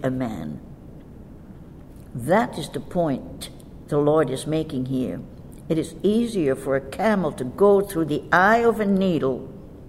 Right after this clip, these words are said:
than for a rich man to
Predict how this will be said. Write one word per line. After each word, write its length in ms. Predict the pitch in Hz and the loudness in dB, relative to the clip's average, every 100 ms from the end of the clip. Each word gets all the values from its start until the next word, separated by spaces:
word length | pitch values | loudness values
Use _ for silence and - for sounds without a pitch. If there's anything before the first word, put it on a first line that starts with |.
| - - - - - - | -18 -18 -18 -18 -18 -10
than 360 | - 180 180 156 | 0 4 4 2
for 240 | 185 160 | 4 6
a 160 | 135 127 | 6 2
rich 580 | 127 139 233 - - 190 | 2 2 2 2 -8 -4
man 560 | 196 180 104 85 92 - - | 0 0 -2 -4 -8 -10 -2
to 220 | 170 | -2